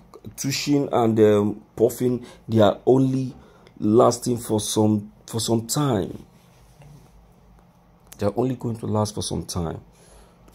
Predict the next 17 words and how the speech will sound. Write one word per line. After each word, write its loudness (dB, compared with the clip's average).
You 0
understand? -2
So 0
what 0
is -2
the -4
meaning 2
of 0
this? -6
So, 0
my 2
people, -4
let -4
us 2
hold -2
our 0
cool -10